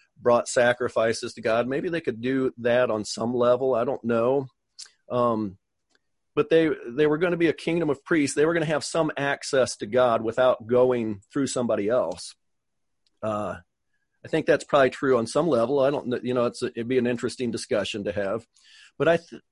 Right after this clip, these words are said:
to me, I hear this other piece of it is that you're going to be a kingdom of priests. Now, if they're, if they were all gonna be priests,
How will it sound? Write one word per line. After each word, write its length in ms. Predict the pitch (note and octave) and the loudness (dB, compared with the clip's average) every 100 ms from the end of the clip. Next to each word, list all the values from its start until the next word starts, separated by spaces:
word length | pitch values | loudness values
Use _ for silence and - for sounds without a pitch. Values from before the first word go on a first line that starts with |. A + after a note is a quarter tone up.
| _ | _
to 100 | - | -6
me, 260 | E3+ A3 A3 | -4 -2 -2
I 120 | E3+ | -2
hear 180 | F3 F#3+ | 0 0
this 220 | E3 - - | -2 -4 -4
other 220 | F#3+ F#3+ | -4 -4
piece 380 | - C3+ B2 B2 | -6 -10 -6 -4
of 160 | A#2 | -2
it 140 | B2 - | -4 -4
is 180 | C3 B2 | -4 -4
that 140 | C3+ | -6
you're 100 | D3+ | -6
going 200 | F3 D#3+ | -6 -6
to 40 | |
be 180 | C#3+ C#3 | -4 -6
a 100 | - | -6
kingdom 420 | - - D#3 C3+ | -10 -10 -8 -8
of 100 | A2+ | -10
priests. 460 | _ - - - - _ - - - | _ -14 -14 -16 -20 _ -20 -14 -2
Now, 140 | D#3 | 0
if 160 | E3 F3+ | 0 -2
they're, 240 | G3 F#3+ - | -2 -2 -6
if 140 | D3 | -8
they 120 | E3 | -4
were 140 | G#3+ E3+ | -2 -2
all 200 | F3+ A3 | 0 0
gonna 160 | G3+ D#3+ | -2 -4
be 100 | D3+ | -6
priests, 680 | - A#3+ A#3 B2 A#2 - | -8 -12 -8 -8 -10 -14